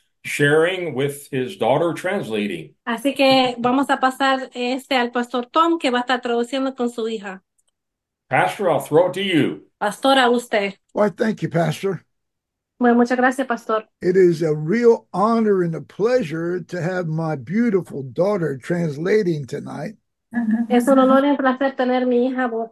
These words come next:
Speaker 2: bella traducir conmigo hoy.
Speaker 3: As you can see, she's very fluent in Spanish.
Speaker 1: Oh, yeah.
Speaker 2: No tanto, papi. Como ve, es fluente en español, pero no tanto.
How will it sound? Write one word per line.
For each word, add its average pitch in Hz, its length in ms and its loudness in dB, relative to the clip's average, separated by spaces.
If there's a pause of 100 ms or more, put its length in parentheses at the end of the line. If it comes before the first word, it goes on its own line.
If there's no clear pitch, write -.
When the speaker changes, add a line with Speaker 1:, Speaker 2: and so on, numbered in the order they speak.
(140)
Speaker 2:
bella 302 760 -4
traducir 240 480 -4
conmigo 220 460 -2
hoy. 311 500 0
Speaker 3:
As 139 180 -10
you 175 140 -8
can 160 220 -8
see, 202 340 -4
she's 139 300 -8
very 180 560 0 (100)
fluent 190 400 0
in 135 140 -10
Spanish. - 880 -6 (100)
Speaker 1:
Oh, 127 240 0
yeah. 104 180 0
Speaker 2:
No 233 160 -6
tanto, 233 360 -4
papi. 233 440 -6 (320)
Como 240 260 4
ve, 269 240 2
es - 160 -4
fluente 262 360 2
en 254 140 0
español, 254 460 -2
pero 240 180 -2
no 240 160 -2
tanto. 240 420 -2